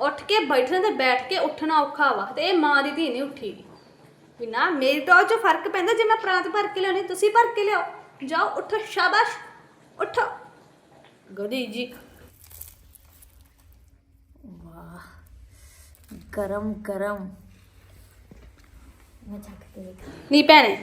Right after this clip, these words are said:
Speaker 1: ਟਿਕ ਜਾ, ਬਹਿ ਜਾ, ਕਿਉਂ ਨੀਤ ਸਿੱਟੀ ਜਾਨੀ ਆ? ਵਾਧੂ ਬਣੇ ਵੇ ਆ, ਤੁਹਾਡੇ ਕੋਲ ਵੀ ਰਹਿਣਗੇ, ਇਹ ਨਹੀਂ ਵੀ ਸਾਰੇ ਪਿੰਡ 'ਚ ਵੰਡ ਦੇਣੇ ਆ ਤੁਸੀਂ,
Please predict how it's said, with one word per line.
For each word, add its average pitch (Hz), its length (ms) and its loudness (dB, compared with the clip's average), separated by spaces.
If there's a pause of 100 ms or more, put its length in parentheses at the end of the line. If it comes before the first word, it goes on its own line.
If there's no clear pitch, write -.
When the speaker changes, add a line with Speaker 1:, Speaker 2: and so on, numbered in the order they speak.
Speaker 1:
ਟਿਕ 277 260 6
ਜਾ, 226 80 6 (180)
ਬਹਿ 254 180 8
ਜਾ, 294 80 12
ਕਿਉਂ 294 320 6
ਨੀਤ 269 220 2
ਸਿੱਟੀ 285 320 -2
ਜਾਨੀ 226 340 -2
ਆ? 190 40 -6 (1120)
ਵਾਧੂ 254 300 8
ਬਣੇ 320 300 6
ਵੇ 320 160 6
ਆ, 277 80 4
ਤੁਹਾਡੇ 285 500 4
ਕੋਲ 330 220 4
ਵੀ 349 120 2
ਰਹਿਣਗੇ, 302 360 2
ਇਹ 302 240 2
ਨਹੀਂ 339 100 4
ਵੀ 392 80 2
ਸਾਰੇ 320 240 0
ਪਿੰਡ 285 280 -2
'ਚ 269 80 0
ਵੰਡ 254 260 0
ਦੇਣੇ 233 240 -6
ਆ - 20 -8
ਤੁਸੀਂ, 226 260 -8